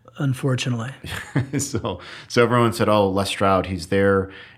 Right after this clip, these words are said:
Speaker 2: and he's filming himself." And then, uh, Bear Grylls has the camera crew following him. And, and now we've got a sh-, another show that's out there super popular. And I, I find it interesting because of the,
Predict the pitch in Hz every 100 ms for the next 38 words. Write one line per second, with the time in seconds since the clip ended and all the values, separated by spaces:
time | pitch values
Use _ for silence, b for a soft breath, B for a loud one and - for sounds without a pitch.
0 | B 92 90 80 95 - 120 113 110 92
1 | 95 90 - 92 87 - - _ 98 92
2 | 90 87 85 85 B B B 85 85 80
3 | 73 107 104 101 98 85 87 85 - 92
4 | 92 85 - 92 85 87 87 85 80 76
5 | 87 82 73 71 87 85 78 92 95 107
6 | 117 117 104 101 92 87 - 98 107 135
7 | 107 - 90 87 85 B B B B 98
8 | 90 92 90 90 87 - - 110 - -
9 | 98 104 - 85 80 80 92 107 123 131
10 | 147 104 98 101 - 90 85 90 82 80
11 | 76 -